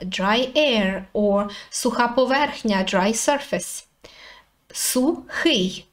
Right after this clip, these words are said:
Сухий means dry and is opposite to мокрий. Next, приємний. Приємний. Приємний means pleasant. For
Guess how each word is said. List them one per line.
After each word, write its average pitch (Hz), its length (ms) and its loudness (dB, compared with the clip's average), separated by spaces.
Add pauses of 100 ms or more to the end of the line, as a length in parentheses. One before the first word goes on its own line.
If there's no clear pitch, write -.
(200)
Сухий 208 840 -2
means 196 360 2
dry 226 400 2
and 269 180 2
is 214 180 0
opposite 220 540 -2
to 208 180 0
мокрий. 233 680 0 (480)
Next, 254 540 0 (400)
приємний. 254 1160 2 (640)
Приємний. 254 1600 2
Приємний 339 540 4
means 320 400 0
pleasant. 214 540 0 (460)
For 359 80 4